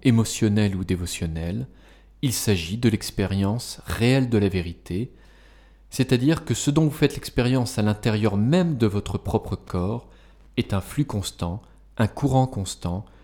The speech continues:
qui change à chaque instant, qui change, change, change, change. Alors la folie disparaît. La folie de quoi ?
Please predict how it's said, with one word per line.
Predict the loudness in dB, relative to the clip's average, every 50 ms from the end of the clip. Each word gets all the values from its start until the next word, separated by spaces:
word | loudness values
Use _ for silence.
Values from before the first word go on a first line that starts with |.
| -20 -20 -20 -20 -20 -14
qui | -10 -6
change | -4 -2 -2 2 2 2 2 2 0 0
à | -4
chaque | -2 -4 -4 -2 -2
instant, | -2 -4 -4 -8 -8 -6 -6 -6 -6 -8 -12 -20 -20 -20 -20 -16
qui | -10 -8
change, | -6 -4 -4 -4 -4 -4 -4 -6 -8 -10 -12 -18 -20 _ _
change, | -8 -4 -2 -2 -2 -2 -6 -8 -10 -14 -20 -20 -20 -20 -20
change, | -10 -6 -4 -4 -4 -4 -8 -10 -12 -14 -18 -20 -20 -20 -20 -20 _ _ -16 -10
change. | -8 -6 -6 -6 -8 -8 -16 -18 -20 -20 -20 -20 _ -20 -20 _ _ _ _ _ _ _ _ _ _ _ _ _ _ _ _ _ _ _ _ _ _ _ -20 -20 -20 -20 -20 -20 -20 -20 _ -20 -20 _ -2
Alors | 2 4 4 4 4
la | 2 -2
folie | -2 -4 -6 -6 -6 -6
disparaît. | -10 -12 -12 -8 -8 -8 -8 -10 -16 -20 -20 -20 -20 -20 -20 -20 -20 -20 _ -20 -20 -20 _ -20 -20 _ _ -4 _
La | -2 -2
folie | 2 2 0 0 2
de | 0 -2
quoi ? | -4 -4 -8 -6 -6 -6 -6 -10 -18